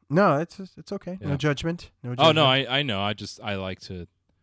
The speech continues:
Speaker 2: I don't know. I'm weird. I'm, I really like the, uh, some, u-, usually I really like the,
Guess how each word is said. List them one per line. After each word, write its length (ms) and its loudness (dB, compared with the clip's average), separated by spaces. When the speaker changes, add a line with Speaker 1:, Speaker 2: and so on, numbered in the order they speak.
Speaker 2:
I 80 -2
don't 80 2
know. 140 4
I'm 80 0
weird. 200 -2
I'm, 180 0
I 160 0
really 300 -4
like 200 -4
the, 240 -6
uh, 340 -10
some, 260 -4
u-, 180 -4
usually 420 -6
I 80 -6
really 200 -8
like 280 -8
the, 440 -8